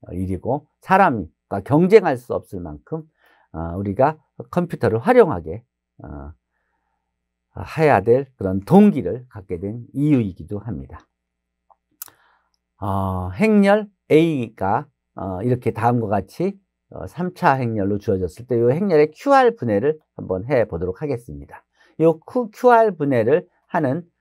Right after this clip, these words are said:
어, 과정에 우리가 그람 슈미츠 정규 직교합법을 활용합니다.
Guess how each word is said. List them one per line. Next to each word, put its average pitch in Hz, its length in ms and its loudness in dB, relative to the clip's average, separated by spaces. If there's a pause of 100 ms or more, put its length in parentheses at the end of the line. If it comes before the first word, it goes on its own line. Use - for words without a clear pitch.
(160)
어, 85 240 -10
과정에 139 600 2 (280)
우리가 127 400 0 (180)
그람 170 360 2
슈미츠 156 520 -8
정규 147 400 -2
직교합법을 127 920 -2
활용합니다. 123 760 -4